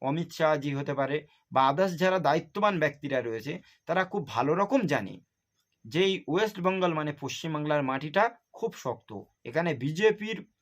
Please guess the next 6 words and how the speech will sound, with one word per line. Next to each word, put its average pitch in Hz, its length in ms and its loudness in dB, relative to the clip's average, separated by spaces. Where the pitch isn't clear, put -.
ফুল 214 260 -2
ফোটাতে 220 500 2
গেলে 104 200 -6
একমাত্র 170 440 -2
তৃণমূল 156 360 -2
কংগ্রেসের 151 380 -4